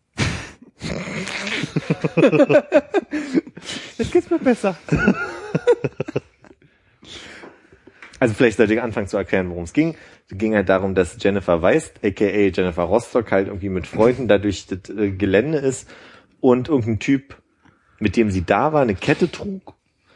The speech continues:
Speaker 2: und offensichtlich, äh,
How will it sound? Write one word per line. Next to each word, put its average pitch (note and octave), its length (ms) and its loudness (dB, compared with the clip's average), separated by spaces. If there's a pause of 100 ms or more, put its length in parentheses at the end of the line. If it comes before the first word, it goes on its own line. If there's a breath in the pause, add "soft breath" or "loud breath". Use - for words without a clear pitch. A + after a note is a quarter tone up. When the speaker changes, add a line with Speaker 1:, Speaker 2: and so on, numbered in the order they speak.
(400 soft breath)
Speaker 2:
und B2 160 -2
offensichtlich, - 760 0 (1500 loud breath)
äh, G2 400 6